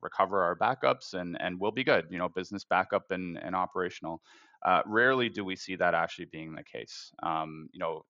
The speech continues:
threat actors are very advanced. Uh, they, they, they use very, uh, complex, uh, methodologies to getting access to environments, exfiltrating data, and, and ultimately causing business disruption.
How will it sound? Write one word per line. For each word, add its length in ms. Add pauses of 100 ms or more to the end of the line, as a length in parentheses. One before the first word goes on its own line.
(140)
threat 160
actors 340
are 80
very 300
advanced. 720 (100)
Uh, 220 (100)
they, 200 (100)
they, 280
they 60
use 300
very, 460
uh, 260 (160)
complex, 640 (100)
uh, 220 (180)
methodologies 800
to 80
getting 300 (340)
access 360
to 120
environments, 680 (540)
exfiltrating 760 (140)
data, 500 (100)
and, 220
and 180
ultimately 460
causing 720
business 300
disruption. 600